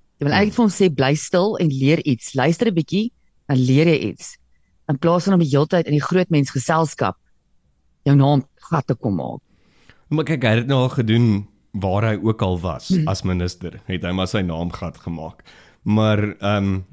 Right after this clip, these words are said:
Speaker 1: Ja.
Speaker 2: ja, he is
Speaker 1: Ek, ek
Speaker 2: the
Speaker 1: is nie seker hoe werk die koalisies in Johannesburg per-,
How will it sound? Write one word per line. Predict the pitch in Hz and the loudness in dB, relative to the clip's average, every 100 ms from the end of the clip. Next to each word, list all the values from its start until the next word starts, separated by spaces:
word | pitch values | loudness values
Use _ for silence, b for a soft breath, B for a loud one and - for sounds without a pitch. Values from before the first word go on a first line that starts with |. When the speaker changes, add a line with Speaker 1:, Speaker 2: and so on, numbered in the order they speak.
| - | -2
Speaker 1:
Ja. | 147 135 127 | 2 2 2
Speaker 2:
ja, | 123 120 107 92 | 0 2 2 0
he | 104 110 123 | 0 0 2
is | - | 2
Speaker 1:
Ek, | |
ek | 247 | 0
Speaker 2:
the | - | 2
Speaker 1:
is | |
nie | 359 | 2
seker | 320 285 277 277 | 2 2 2 2
hoe | |
werk | 180 165 185 | 4 2 0
die | 226 | -2
koalisies | - 202 151 156 160 165 | 0 2 2 2 0 0
in | 165 | 2
Johannesburg | 135 127 143 139 147 - | 2 2 0 0 -2 -2
per-, | 143 | -6